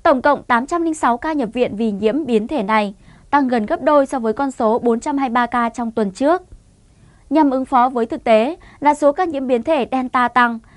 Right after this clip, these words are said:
Thủ tướng Johnson định thúc đẩy các kế hoạch tiêm phòng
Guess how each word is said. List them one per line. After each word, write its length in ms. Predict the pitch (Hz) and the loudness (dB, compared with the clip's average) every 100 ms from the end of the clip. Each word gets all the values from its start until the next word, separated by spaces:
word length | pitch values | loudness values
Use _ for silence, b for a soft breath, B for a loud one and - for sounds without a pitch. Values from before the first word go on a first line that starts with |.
| b - | b -4
Thủ 140 | 285 | -2
tướng 240 | 254 240 277 | 2 0 2
Johnson 500 | 349 320 320 285 220 | 0 2 0 0 0
định 180 | 254 | -2
thúc 160 | 349 - | -2 -2
đẩy 200 | 269 220 | 0 0
các 160 | 302 330 | 0 -2
kế 100 | 226 | -2
hoạch 200 | 277 - | -2 -4
tiêm 160 | 254 | -4
phòng 300 | 262 240 226 | 0 0 0